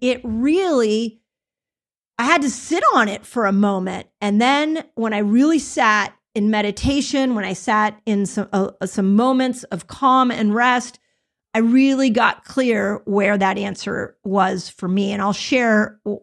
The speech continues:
w-, what I discovered for me in a moment. But when I,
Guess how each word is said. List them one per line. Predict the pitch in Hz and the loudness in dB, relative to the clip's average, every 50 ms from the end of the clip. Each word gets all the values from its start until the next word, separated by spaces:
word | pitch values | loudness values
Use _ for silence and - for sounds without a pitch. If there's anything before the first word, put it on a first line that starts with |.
| _ _ - | _ _ -4
w-, | 208 196 202 196 | -2 -2 -2 -2
what | - 208 214 208 208 | 0 0 2 2 2
I | 202 202 | 0 0
discovered | 196 185 185 - - 196 196 175 196 196 185 | -2 -4 -6 -6 -4 -4 -4 -2 -4 -6 -6
for | - - 196 | -4 -4 -4
me | 185 190 185 185 190 - - - | -2 -2 -4 -6 -8 -10 -6 -2
in | 190 180 | -2 -2
a | 180 | 0
moment. | 180 180 175 175 175 175 175 - - _ - - _ _ _ _ _ _ _ _ - 165 | 0 -2 -2 -2 -4 -6 -8 -12 -16 _ -20 -20 _ _ _ _ _ _ _ _ -8 -4
But | - 220 - 254 | -4 -2 0 0
when | 240 254 254 254 | 2 2 2 2
I, | 240 233 220 | 2 0 0